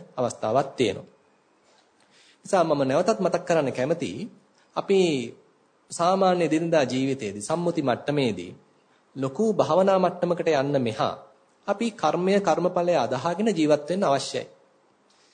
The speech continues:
මේ අපි ඉගෙන ගන්න තියෙන අය අනාත්ම දහමක්. ඒ හින්දා මෙතන කෙනෙක් නැහැ, පුද්ගලයෙක් නැහැ කියලා අපි කරන දේ, කියන දේහි වගකීමක් දරන්නේ නැතුව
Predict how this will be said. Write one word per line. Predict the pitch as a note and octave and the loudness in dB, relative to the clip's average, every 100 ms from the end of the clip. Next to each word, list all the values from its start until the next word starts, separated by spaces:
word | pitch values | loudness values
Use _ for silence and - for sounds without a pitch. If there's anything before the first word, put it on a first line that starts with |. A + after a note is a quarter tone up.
| _ _ _ D#3+ | _ _ _ -4
මේ | D#3 D3+ C#3+ | 0 0 -2
අපි | - C3 E3 | -6 -2 -2
ඉගෙන | C3+ F#3+ | 0 2
ගන්න | F#3+ F#3 | 2 2
තියෙන | F3+ F3 F3 | 0 0 2
අය | F3 E3 | 4 2
අනාත්ම | B2+ C#3+ - | 2 -2 -2
දහමක්. | D#3 D3 B2+ D3+ E3 | -4 -2 -2 -2 -4
ඒ | D3 | -6
හින්දා | D#3+ E3 | -4 -2
මෙතන | D3 D#3 | -2 -4
කෙනෙක් | D3+ C#3 C#3+ | -4 -4 -6
නැහැ, | E3 D3+ E3 | -4 -2 0
පුද්ගලයෙක් | E3+ C3+ C3+ D#3+ E3+ | 0 -2 -2 0 0
නැහැ | E3+ D#3+ C#3 | -2 -2 -2
කියලා | C#3 C3 G2+ C#3+ A3 - _ _ - | -2 -2 0 -4 -8 -18 _ _ -10
අපි | - E3+ | -6 -4
කරන | D3+ D#3 G#3+ | 0 2 2
දේ, | G3+ F#3+ | 4 0
කියන | F#3+ F3+ F3+ | 0 -2 0
දේහි | E3 D#3 D#3 D#3 | 0 0 -2 -2
වගකීමක් | B2+ D#3 G3+ F#3 F3+ | -2 -2 -2 0 2
දරන්නේ | E3 D3+ C#3+ A#2 | 4 4 2 -2
නැතුව | A#2 F3 | 0 0